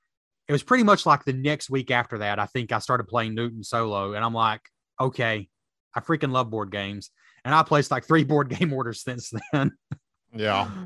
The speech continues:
Speaker 1: Um, so yeah, I've gotten back into it hardcore, and I'm super excited about it again. And, uh, yeah, and Neon was one of those orders that I placed. Um,
Speaker 2: Well, that's good, because it
Speaker 1: yeah.
Speaker 2: sucks when you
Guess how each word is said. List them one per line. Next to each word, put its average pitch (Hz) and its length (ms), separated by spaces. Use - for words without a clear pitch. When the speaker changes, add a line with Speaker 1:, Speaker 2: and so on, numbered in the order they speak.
Speaker 1:
Um, 135 320
so 139 100
yeah, 127 180
I've 147 120
gotten 151 200
back 143 240
into 127 160
it 117 40
hardcore, 131 520
and 117 80
I'm 110 100
super 131 300
excited 117 340
about 104 240
it 101 100
again. 101 400
And, 117 260
uh, 101 420
yeah, 131 280
and 143 120
Neon 127 360
was 110 320
one 147 180
of 135 60
those 127 320
orders 117 340
that 117 120
I 107 80
placed. 107 500
Um, 104 420
Speaker 2:
Well, 240 80
that's 247 240
good, 269 280
because 160 300
it 165 60
Speaker 1:
yeah. 101 60
Speaker 2:
sucks 220 380
when 175 200
you 139 260